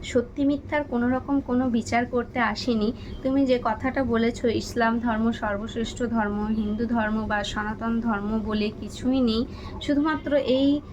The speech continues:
আহ, কমেন্টের ভিত্তিতেই বা তোমার এই কথার ভিত্তিতেই আমি just আমার, মানে আমি যে জিনিসগুলো জা-, জানি, জেনেছি বা উপলব্ধি করেছি, আমার মধ্যে যতটুকু জ্ঞান রয়েছে সেইটুকুই আমি,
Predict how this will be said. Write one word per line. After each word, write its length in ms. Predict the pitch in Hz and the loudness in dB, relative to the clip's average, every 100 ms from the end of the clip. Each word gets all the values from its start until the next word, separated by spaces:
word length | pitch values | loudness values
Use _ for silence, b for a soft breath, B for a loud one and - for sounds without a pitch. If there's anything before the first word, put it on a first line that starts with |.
| B B - | B B -10
আহ, 360 | - 220 220 220 208 | -4 0 0 0 0
কমেন্টের 580 | 240 262 269 277 285 | 2 2 2 2 2
ভিত্তিতেই 540 | 233 233 - 277 269 233 | 2 -2 0 0 2 2
বা 120 | 220 | 0
তোমার 380 | 214 220 233 240 | -2 0 2 2
এই 200 | 240 262 | 2 0
কথার 320 | 247 208 240 247 | 0 -2 0 0
ভিত্তিতেই 600 | 233 208 240 233 226 240 | 0 0 -2 0 0 0
আমি 240 | 226 254 | 0 0
just 300 | 262 302 311 - - - | 2 0 -2 -12 -8 2
আমার, 300 | 226 269 339 - - | 4 4 2 0 -10
মানে 240 | - 240 254 | -2 0 4
আমি 300 | - 233 285 | 4 4 4
যে 220 | 277 294 | 4 2
জিনিসগুলো 580 | 269 254 269 240 262 262 | 2 2 2 2 2 2
জা-, 360 | 202 208 - 214 | 2 0 0 2
জানি, 480 | 214 208 220 220 240 208 | 2 4 2 2 0 2
জেনেছি 500 | 226 240 254 - 247 | 4 4 2 0 2
বা 140 | 240 | 4
উপলব্ধি 500 | 208 240 247 233 277 | 2 2 0 2 0
করেছি, 560 | 277 254 254 247 226 226 - B B | 2 2 2 0 -2 -2 -6 B B
আমার 240 | - 247 285 | 2 4 4
মধ্যে 280 | 294 277 294 | 2 0 0
যতটুকু 680 | 240 226 254 277 - 277 | 0 0 -2 -2 0 2
জ্ঞান 280 | 240 214 226 | 2 2 2
রয়েছে 340 | 233 240 - 247 - - - - | 2 2 2 0 0 -10 -12 -6
সেইটুকুই 580 | - 285 294 311 349 349 | 2 2 2 2 2 4
আমি, 260 | 330 330 | 6 4